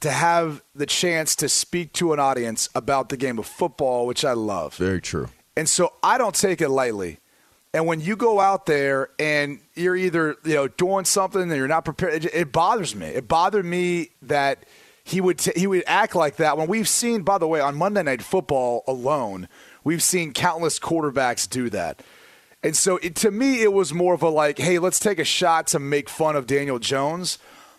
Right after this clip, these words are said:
Speaker 1: as opposed to saying, like, "Here's what he's doing," right? Or he could have said for the audience out there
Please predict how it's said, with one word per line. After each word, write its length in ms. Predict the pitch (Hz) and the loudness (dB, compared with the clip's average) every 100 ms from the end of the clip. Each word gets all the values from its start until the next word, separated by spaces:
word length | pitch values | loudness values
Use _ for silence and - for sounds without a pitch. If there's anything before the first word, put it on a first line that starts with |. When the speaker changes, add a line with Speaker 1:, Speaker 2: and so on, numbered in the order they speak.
| _ - | _ 0
Speaker 1:
as 200 | 185 175 | 2 2
opposed 420 | - 190 190 160 | 2 2 4 2
to 80 | 156 | 0
saying, 360 | - 180 175 | 2 2 2
like, 340 | 160 156 143 - | 2 2 2 -2
"Here's 320 | 135 180 175 143 | 0 2 2 2
what 180 | 160 | 0
he's 160 | 139 107 | 0 -2
doing," 420 | 131 135 120 104 | -2 0 -2 -2
right? 220 | 117 127 | 0 2
Or 140 | 139 151 | 2 0
he 80 | 170 | -2
could 220 | 185 170 | 0 0
have 100 | 139 | 0
said 340 | - 165 143 | 0 0 0
for 80 | 143 | -2
the 140 | 135 | 0
audience 340 | 139 139 135 151 | 2 0 0 0
out 240 | 143 135 | 0 0
there 360 | 143 131 127 | -2 0 -2